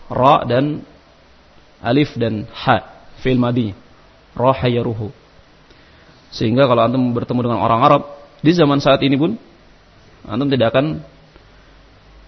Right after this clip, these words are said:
atau mereka akan lambat memahaminya. "Aina tadhhab?" Dia masih berpikir. Tapi kalau antum sebutkan, "Aina taruh?"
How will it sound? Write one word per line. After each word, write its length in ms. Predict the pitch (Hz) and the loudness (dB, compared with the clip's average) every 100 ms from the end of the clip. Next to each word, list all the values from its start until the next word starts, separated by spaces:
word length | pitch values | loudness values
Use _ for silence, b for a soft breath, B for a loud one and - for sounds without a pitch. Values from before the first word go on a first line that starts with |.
| - | -6
atau 140 | 123 | 0
mereka 240 | 143 156 185 | 2 4 4
akan 140 | 190 | 4
lambat 320 | 175 175 147 135 | 4 6 6 4
memahaminya. 640 | 139 143 143 156 120 127 - - - - - - - - - - - | 2 4 4 4 2 -2 -10 -20 -18 -18 -14 -12 -8 -8 -10 -18 -2
"Aina 240 | 160 156 143 | 2 4 6
tadhhab?" 320 | 135 127 - - - - - - - - - - - - - - - - - - | 6 6 4 -6 -8 -8 -8 -6 -2 0 0 0 -2 -4 -6 -8 -10 -14 -8 -2
Dia 100 | 135 | 0
masih 220 | 127 127 | 0 0
berpikir. 320 | 101 110 101 - - - - - - - - - - - | -2 -4 -4 -2 -2 -4 -6 -8 -10 -14 -16 -20 -20 -10
Tapi 140 | - 135 | -2 0
kalau 180 | 127 123 | 4 4
antum 140 | 131 | 2
sebutkan, 420 | 135 143 - 127 107 | 2 0 2 0 2
"Aina 260 | 139 120 | 2 2
taruh?" 320 | 120 135 175 | 2 2 2